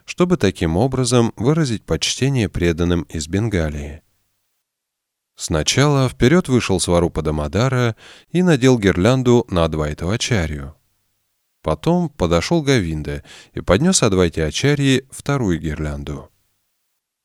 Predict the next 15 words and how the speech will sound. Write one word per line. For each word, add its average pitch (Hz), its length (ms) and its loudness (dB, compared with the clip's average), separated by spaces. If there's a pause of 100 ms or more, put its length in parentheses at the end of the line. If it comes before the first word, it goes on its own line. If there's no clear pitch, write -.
(420)
Когда 82 420 2
Говинда 90 480 2
простёрся 90 580 0
перед 82 260 -2
Адвайтой 82 480 2
Ачарьей 82 440 -2
в - 100 -16
поклоне, 107 760 -2 (380)
Адвайта 131 420 4
Ачарья 117 400 0
спросил 117 500 -4
Сварупа 80 480 -4
Дамодару, 78 560 -2
кто 110 360 -2
это, 69 400 -8